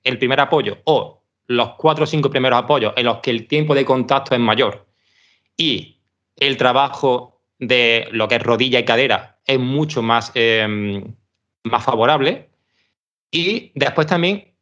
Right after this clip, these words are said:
en la fase céntrica ya no entramos tanto en prevención de lesiones, lo que, lo que le estamos metiendo es un como, un componente coordinativo bestial. Quien se ha enganchado una polea y hace un shuffle, que es una, un cambio de dirección,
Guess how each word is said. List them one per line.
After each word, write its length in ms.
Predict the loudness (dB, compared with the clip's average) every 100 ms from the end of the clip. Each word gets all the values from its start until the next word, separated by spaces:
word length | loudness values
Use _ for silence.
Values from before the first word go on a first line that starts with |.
| _ -2
en 140 | 0
la 100 | 2
fase 300 | 0 0 -2
céntrica 540 | 0 0 0 0 -2 0
ya 100 | 0
no 140 | 0 -2
entramos 360 | 0 0 0
tanto 360 | -2 -2 0 -2
en 240 | 0 -2
prevención 300 | 0 0 0
de 80 | 0
lesiones, 300 | 2 0 2
lo 140 | 2 2
que, 200 | -2 0
lo 260 | 0 2 2
que 80 |
le 40 | 0
estamos 200 | 0 0
metiendo 260 | 2 0 0
es 120 | 0
un 180 | -2 0
como, 360 | 2 2 0
un 160 | 0 2
componente 680 | 2 2 2 2 0 -2 0
coordinativo 640 | 2 2 0 0 0 0
bestial. 500 | -2 -2 -2 -2 -8 _ _ _ _ _ _
Quien 240 | 0 0
se 100 | 0
ha 40 | 0
enganchado 380 | 2 2 2 2
una 160 | 2
polea 480 | 2 2 0 -2 -8
y 140 | -2 -2
hace 520 | 0 0 0 -2 -8 -6
un 100 | -2
shuffle, 440 | 0 0 0 0
que 160 | 0 -2
es 120 | -4
una, 180 | -6 -6
un 160 | -4 -2
cambio 220 | 2 2
de 80 | 0
dirección, 500 | -2 0 0 0